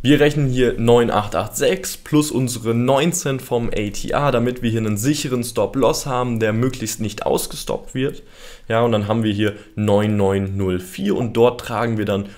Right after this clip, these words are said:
unseren Stop-Loss ein. Ich habe das schon mal hier gemacht, der wäre dann hier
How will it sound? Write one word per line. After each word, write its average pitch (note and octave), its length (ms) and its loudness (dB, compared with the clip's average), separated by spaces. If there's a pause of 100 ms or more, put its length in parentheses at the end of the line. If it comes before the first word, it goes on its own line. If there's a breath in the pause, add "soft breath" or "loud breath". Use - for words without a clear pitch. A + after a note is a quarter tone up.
(180 loud breath)
unseren A#2 500 0 (160 loud breath)
Stop-Loss B2 640 2
ein. B2 240 2
Ich G#2+ 120 -4
habe G#2+ 100 -6
das G#2 120 -4
schon G#2+ 140 -2
mal F#2 100 -2
hier F#2+ 120 -4
gemacht, G#2+ 400 -2
der F#2+ 160 0
wäre G2+ 100 2
dann G#2+ 180 -2 (280 loud breath)
hier G2 420 -2